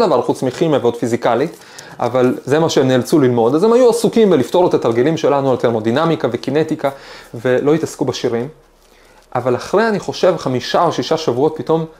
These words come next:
נשברה הדממה, והסטודנטים התחילו להחזיר לנו שירים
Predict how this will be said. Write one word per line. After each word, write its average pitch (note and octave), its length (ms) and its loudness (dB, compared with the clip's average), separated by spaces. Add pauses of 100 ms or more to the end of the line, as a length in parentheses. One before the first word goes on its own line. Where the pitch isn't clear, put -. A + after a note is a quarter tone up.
(160)
נשברה C3 400 -2
הדממה, C#3+ 360 -2 (420)
והסטודנטים D3 720 -2 (320)
התחילו A#3+ 500 0 (220)
להחזיר F#3+ 400 2
לנו A3+ 180 4
שירים A#2+ 360 0